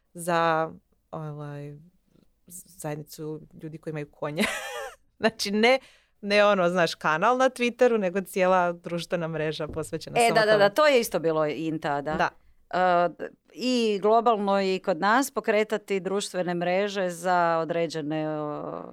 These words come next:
Speaker 2: interesne, e, interese ili neke zajednice. Na, svi smo na kraju završili <laughs> na, na Facebooku. E da, Linker,
Speaker 1: Monopol.
Speaker 2: e, Linker je bio originalno hrvatski Facebook.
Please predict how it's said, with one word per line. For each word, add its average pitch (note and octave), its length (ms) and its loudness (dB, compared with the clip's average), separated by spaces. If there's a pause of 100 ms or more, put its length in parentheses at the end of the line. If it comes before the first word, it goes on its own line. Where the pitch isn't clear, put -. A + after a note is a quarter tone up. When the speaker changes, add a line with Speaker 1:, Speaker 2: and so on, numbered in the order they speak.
(200)
Speaker 2:
interesne, D#3 1000 0 (520)
e, - 80 -6 (420)
interese F3+ 720 2
ili E3 220 0
neke D#3+ 240 -4
zajednice. D3+ 800 -4 (220)
Na, E3+ 240 0
svi E3+ 180 -6
smo D#3 160 -4
na D3 80 -4
kraju D3 220 -6
završili D3 560 -8 (520)
<laughs> - 420 -20
na, E3+ 260 -6
na F3 120 -6
Facebooku. F3+ 600 -4 (760)
E A#3 80 2
da, A3+ 100 4
Linker, G#3 160 6
Speaker 1:
Monopol. F3 420 4
Speaker 2:
e, A3 180 4
Linker C4 480 4
je G#3+ 100 2
bio G#3 520 4
originalno F#3 720 2
hrvatski D#3+ 680 -4
Facebook. C3 480 -8